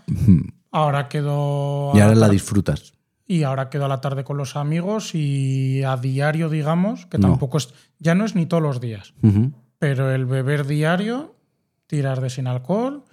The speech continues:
Speaker 1: Ah, yo no, bu, no, ah, no
Speaker 2: Yo
Speaker 1: puedo.
Speaker 2: sin
Speaker 1: <laughs> No
Speaker 2: alcohol,
Speaker 1: puedo.
Speaker 2: sin, sin alcohol normal, digamos, basura. Sin alcohol tostada,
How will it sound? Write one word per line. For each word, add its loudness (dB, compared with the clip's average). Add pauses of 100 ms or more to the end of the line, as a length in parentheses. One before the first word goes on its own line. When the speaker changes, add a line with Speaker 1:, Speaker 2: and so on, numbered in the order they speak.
(360)
Speaker 1:
Ah, 6
yo 2
no, 2
bu, 4
no, 4 (240)
ah, 6 (240)
no 8
Speaker 2:
Yo 6
Speaker 1:
puedo. 6 (1000)
Speaker 2:
sin -2
Speaker 1:
<laughs> 2
No 4
Speaker 2:
alcohol, 6
Speaker 1:
puedo. 2 (180)
Speaker 2:
sin, 0
sin 0
alcohol 0
normal, 0
digamos, -2 (360)
basura. -6
Sin -4
alcohol -2
tostada, -4